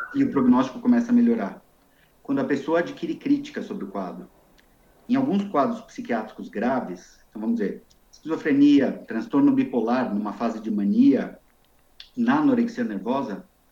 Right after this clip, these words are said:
a pessoa não tem a crítica sobre a gravidade do quadro. E aí, ela, portanto, não busca tratamento, não adere ao tratamento e não acredita no que as pessoas falam.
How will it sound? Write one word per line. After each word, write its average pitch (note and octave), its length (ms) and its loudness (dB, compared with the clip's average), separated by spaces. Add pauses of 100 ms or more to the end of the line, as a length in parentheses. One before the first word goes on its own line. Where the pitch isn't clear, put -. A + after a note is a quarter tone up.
(140)
a - 60 -20
pessoa A#2+ 300 -2
não C#3+ 200 4
tem C#3 200 0
a C3+ 60 -2
crítica C#3+ 580 -4
sobre B2+ 280 -4
a A#2+ 40 0
gravidade B2 560 -2
do B2 80 -6
quadro. F#2 280 -10 (720)
E C#3 140 4
aí, D3 500 2
ela, - 460 -2 (520)
portanto, F#3 540 2
não A#3+ 200 6
busca B2 320 4
tratamento, A#3+ 580 -2 (140)
não C4 280 4
adere A#3 300 0
ao A2 80 -6
tratamento D#3 500 -6
e F3+ 40 -2
não E3+ 140 0
acredita G3 520 -6
no F3+ 80 -6
que F3+ 60 -8
as F3 60 -12
pessoas F3 320 -10
falam. - 380 -6